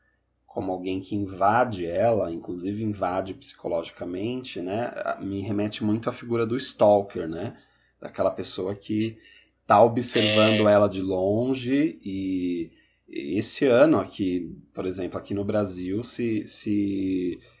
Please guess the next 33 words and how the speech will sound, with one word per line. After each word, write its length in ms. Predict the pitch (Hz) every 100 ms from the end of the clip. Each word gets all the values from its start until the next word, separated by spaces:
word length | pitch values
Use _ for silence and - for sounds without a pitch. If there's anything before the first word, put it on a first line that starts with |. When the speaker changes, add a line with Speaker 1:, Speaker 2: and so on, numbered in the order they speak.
| _
Speaker 1:
foi 80 | -
aprovada 480 | - 110 104 104 104
uma 180 | 113 123
lei 340 | 131 104 101 117
que, 640 | - 135 127 123 123 - -
que 300 | 110 104 104
tipifica 580 | - - - 107 - 113
o 180 | 117 120
stal-, 440 | - - 107 113 -
o 40 |
stalker 500 | 95 - 104 113 -
como 220 | 135 143 170
um 100 | 214
crime 400 | 143 143 151 95
mesmo, 400 | 80 76 80 95
assim, 340 | - 82 80
né? 220 | 80 95
Você 260 | 101 - -
ficar, 540 | - - - 95 98 - -
Speaker 2:
Aham. 320 | - - -
Speaker 1:
é, 540 | 92 92 92 87 82 - _ _ _ _ -
enfim, 500 | 202 - 95 80 76 - _ _
perseguindo 680 | 117 - - 104 107 143 156
uma 160 | 117
pessoa, 760 | - 101 - 98 92 120 110 90
né? 360 | 87 95 123 120
Você 300 | 95 104 113
ficar 560 | - - 104 98 95 92
seguindo 720 | - 101 92 107 147 120 95
ela, 320 | 98 117 101
de 120 | 90
certa 280 | - 110 101
forma, 720 | - - 92 113 117 90 82